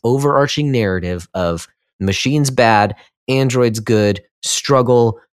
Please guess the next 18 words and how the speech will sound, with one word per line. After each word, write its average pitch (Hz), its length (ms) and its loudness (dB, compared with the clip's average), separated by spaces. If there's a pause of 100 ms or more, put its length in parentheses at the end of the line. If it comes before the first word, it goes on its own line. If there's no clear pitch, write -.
(120)
to 107 100 -2
fight 95 320 -2
machines, 73 760 -4 (400)
finally 107 500 2
overcame 87 680 0
machines, 82 680 -2 (280)
and 87 200 -2
we're 90 240 2
okay 85 360 0
now. 73 400 -2 (160)
We're 82 100 -4
going 80 300 -2
back 69 240 -4
to - 60 -4
base. - 500 -6 (680)
So 139 240 2
it 139 300 -2
does 160 520 4